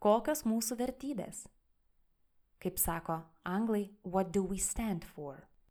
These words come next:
Vertybės komunikacijoje yra ypač svarbu. Pamatysite, kad komunikacijoje pravers net asmeninės vertybės, tokios kaip šeima, draugai, sąmoningumas, nuotykiai, tvarumas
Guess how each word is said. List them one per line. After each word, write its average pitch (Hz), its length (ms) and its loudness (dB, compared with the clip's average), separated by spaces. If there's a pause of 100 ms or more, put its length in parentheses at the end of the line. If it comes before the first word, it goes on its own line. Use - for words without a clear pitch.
(240)
Vertybės 254 380 6
komunikacijoje 214 920 2
yra 196 220 0
ypač - 300 -6
svarbu. 151 460 -6 (400)
Pamatysite, 214 540 4
kad 202 240 -2
komunikacijoje 202 800 0
pravers 202 560 0 (400)
net 190 280 0
asmeninės 196 680 2
vertybės, 143 560 -8 (460)
tokios 180 300 2
kaip 170 140 -4
šeima, 165 560 0 (140)
draugai, 165 640 0
sąmoningumas, 170 1000 0
nuotykiai, 175 640 0
tvarumas 175 640 0